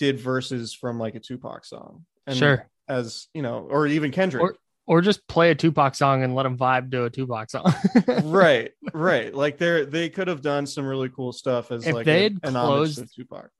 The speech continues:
Speaker 2: if they had closed it with the performers just standing in the middle stage like they were and To Live and Die in L A playing,
Speaker 1: Yeah.
Speaker 2: it would have just been, it would have been perfect.
Speaker 1: Yeah, like, lighters in the air type,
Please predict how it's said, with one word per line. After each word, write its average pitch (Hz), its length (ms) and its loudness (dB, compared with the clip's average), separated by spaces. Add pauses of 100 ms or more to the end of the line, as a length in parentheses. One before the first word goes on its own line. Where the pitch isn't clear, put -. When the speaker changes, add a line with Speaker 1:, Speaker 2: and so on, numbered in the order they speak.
(100)
Speaker 2:
if 139 160 -6
they 147 160 4
had 185 160 -2
closed 131 540 -4
it 143 260 -2 (380)
with 131 440 0 (760)
the 139 140 0
performers 143 600 -2
just - 300 -4
standing 135 340 -4
in 139 80 0
the 127 80 -2
middle 120 180 -2
stage 127 320 -4
like 135 140 -2
they 147 80 0
were 107 400 -6 (640)
and 131 300 4
To 131 60 0
Live 120 220 -2
and 135 120 2
Die 123 220 2
in 123 60 2
L 117 220 0
A 107 120 -4
playing, 101 460 -10 (500)
Speaker 1:
Yeah. - 140 -14
Speaker 2:
it 147 100 2
would 156 180 4
have 139 100 4
just 139 240 0
been, 120 540 0 (1000)
it 131 140 -8
would 147 160 4
have 143 60 4
been 165 120 8
perfect. 202 360 2 (360)
Speaker 1:
Yeah, 160 200 2
like, 117 160 0
lighters 135 400 0
in 135 80 -4
the 123 120 -4
air 117 200 -4
type, 113 340 -6